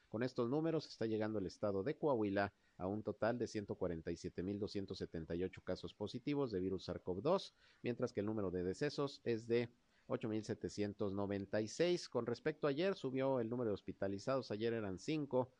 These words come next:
hoy sube a ocho, cuatro de los pacientes son de Torreón,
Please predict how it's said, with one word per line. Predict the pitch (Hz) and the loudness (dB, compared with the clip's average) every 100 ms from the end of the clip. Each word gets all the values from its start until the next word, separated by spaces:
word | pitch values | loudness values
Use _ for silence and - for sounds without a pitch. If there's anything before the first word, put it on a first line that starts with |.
| - - _ | -20 -20 _
hoy | 107 107 | -2 0
sube | 117 110 98 | 2 4 6
a | 117 | 6
ocho, | 185 - 175 175 - _ _ - | 4 4 2 2 -2 _ _ 0
cuatro | 117 113 113 | 2 4 2
de | 95 | 2
los | - | 0
pacientes | 92 104 104 98 101 | -4 -2 -2 -2 -2
son | 101 | -2
de | 98 | -2
Torreón, | - 101 139 156 165 | 0 2 4 2 0